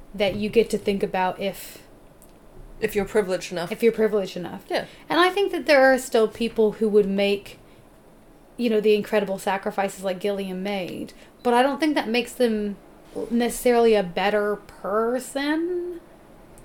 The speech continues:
Speaker 2: Yes. Well,
Speaker 1: I don't think
Speaker 2: if you think about
Speaker 1: I don't think the bar for being a great person is being able to cut off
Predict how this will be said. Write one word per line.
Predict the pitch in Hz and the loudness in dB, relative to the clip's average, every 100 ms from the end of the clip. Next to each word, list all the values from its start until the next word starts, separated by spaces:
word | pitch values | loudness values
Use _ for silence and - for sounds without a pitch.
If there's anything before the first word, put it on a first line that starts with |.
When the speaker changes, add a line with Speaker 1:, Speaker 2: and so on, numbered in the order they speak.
| - - - - - - | -20 -20 -20 -20 -20 -20
Speaker 2:
Yes. | - 208 202 180 180 175 - - - | -10 -2 2 2 0 -6 -12 -14 -12
Well, | 196 233 233 233 - - - - | 2 6 6 4 -2 -18 -6 2
Speaker 1:
I | 302 | 4
don't | 339 330 | 4 2
think | 339 302 - - - - | 0 -4 -8 -20 -14 4
Speaker 2:
if | 226 | 4
you | 254 | 4
think | 247 311 311 | -2 0 0
about | 233 240 | 8 10
Speaker 1:
I | 403 | 10
don't | 370 | 8
think | 381 339 | 4 4
the | 330 | 4
bar | 208 - 220 233 233 | 4 6 8 10 8
for | - 226 | 4 0
being | 185 220 214 | 6 6 6
a | |
great | 185 196 190 - | -2 -4 -4 -4
person | 202 202 - 190 180 | -4 -4 -2 -2 -2
is | 196 | -6
being | 175 202 202 | 0 0 0
able | 190 185 | -2 -2
to | 175 | -8
cut | - 190 190 | -6 -4 0
off | 190 190 - | 0 -2 -6